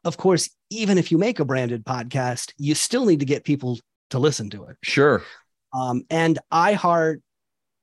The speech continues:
Speaker 1: seems uniquely positioned to be able to do this. This is why I've always liked established media companies, um, getting into the branded podcast space, because if you already own a bunch of radio stations or television stations or newspapers,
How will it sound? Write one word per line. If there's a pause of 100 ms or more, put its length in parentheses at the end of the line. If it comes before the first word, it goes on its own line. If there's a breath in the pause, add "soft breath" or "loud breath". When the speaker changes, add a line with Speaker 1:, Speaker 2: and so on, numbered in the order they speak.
(120)
Speaker 1:
seems
uniquely
positioned
to
be
able
to
do
this.
This
is
why
I've
always
liked (380 soft breath)
established
media
companies, (400 soft breath)
um, (380)
getting
into
the
branded
podcast
space,
because
if
you
already
own
a
bunch
of
radio
stations
or
television
stations
or
newspapers,